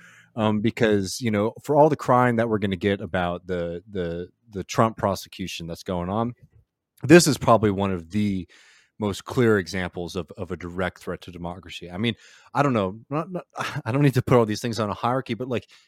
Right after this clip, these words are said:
even more in some ways than some of the gerrymandering or all these other kinds of things, like, straight up expelling members of the House of Tennessee, I think is a real true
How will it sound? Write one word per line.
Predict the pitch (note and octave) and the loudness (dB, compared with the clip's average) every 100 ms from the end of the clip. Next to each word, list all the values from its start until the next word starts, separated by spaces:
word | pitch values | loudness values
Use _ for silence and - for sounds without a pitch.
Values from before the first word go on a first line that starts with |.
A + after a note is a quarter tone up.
| - | -6
even | G#3+ C4 | -2 0
more | C#3 C#3+ D3+ | 2 4 4
in | A#2+ G#2 | 2 -6
some | - A2+ G2+ | -4 -4 -2
ways | G2 F#2+ F2+ | -2 -2 -4
than | F#2 | -12
some | - G2 | -10 -10
of | E2+ | -10
the | |
gerrymandering | E2 F#2+ G2 A#2 A2+ A2+ A2 A2+ A2 G#2+ - - _ | -10 -2 0 2 0 0 -2 -2 -2 -6 -12 -20 _
or | G#2+ | -4
all | G#2+ | -2
these | G2+ A2 | -2 -6
other | G2+ G2 G2+ | -2 -2 -4
kinds | - G2 F#2 F2 | -6 -6 -6 -10
of | |
things, | - F#2+ E2+ - | -10 -8 -8 -10
like, | F2 - | -12 -12
straight | - D3 D3 | -2 2 2
up | A2+ G2 | 2 -2
expelling | - - G#2 G#2 G#2 F#2+ F#2 F#2+ | -10 -8 -2 -2 -2 -4 -8 -6
members | G2 G#2 F#2+ F2+ A#2 | -4 -2 -2 -6 -8
of | F2 | -10
the | F2 | -10
House | G#2+ F#2+ - | -6 -6 -6
of | _ | _
Tennessee, | - F2+ - F#2+ E2+ _ - - - | -12 -12 -12 -12 -12 _ -20 -18 -2
I | G#2+ | -2
think | G2+ G#2+ F2 - | -2 -4 -6 -8
is | A2+ F2 - - | -8 -8 -8 -10
a | F#2 | -10
real | E2 F2+ G#2+ G2+ F#2 F2+ _ - | -8 -4 0 0 -2 -8 _ -16
true | - G2 F2 | -4 -2 -2